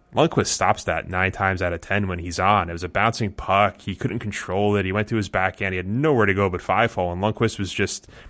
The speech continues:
he wasn't in a good position. And you could see him in the crease after that goal. You know, goalie keeps his head down after he gives up a goal, sure, but he just looked, like, he looked broken. Like, he looks like he's a guy who just doesn't trust anybody in front of him, and that's causing him to play differently.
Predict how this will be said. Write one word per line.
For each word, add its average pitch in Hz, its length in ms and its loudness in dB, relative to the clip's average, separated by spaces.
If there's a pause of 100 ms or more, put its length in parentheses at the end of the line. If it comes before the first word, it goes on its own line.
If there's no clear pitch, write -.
(180)
he 104 120 -2
wasn't 104 300 4
in 101 60 4
a 98 60 2
good 104 160 2
position. 104 400 0
And 87 100 -4
you 92 40 -6
could 104 120 -2
see - 240 0
him 139 100 2
in 139 80 4
the 113 60 4
crease 107 360 -2
after 98 220 0
that 90 160 2
goal. 95 380 2 (500)
You - 320 -6
know, 113 160 6
goalie 117 280 4
keeps - 180 -2
his 95 80 -8
head 107 180 2
down 92 220 2
after 92 160 -4
he 95 60 -2
gives 92 100 -2
up 90 120 -8
a 87 40 -6
goal, 87 260 0
sure, 107 240 0
but 90 140 -2
he 120 160 4
just 127 240 0
looked, - 320 0 (400)
like, 104 100 0
he 113 140 0
looked 147 240 2
broken. 85 440 0
Like, 87 140 -6
he 117 140 0
looks 143 240 2
like 127 100 4
he's 107 200 -2
a 101 60 -2
guy 101 220 4
who 101 140 2
just - 200 -4
doesn't 113 220 2
trust 113 320 0
anybody 104 360 4
in 95 60 0
front 101 260 2
of 98 80 2
him, 98 260 0 (340)
and 101 100 -8
that's 107 200 2
causing 98 340 0
him 104 160 -2
to 92 80 -2
play 101 240 0
differently. 98 640 0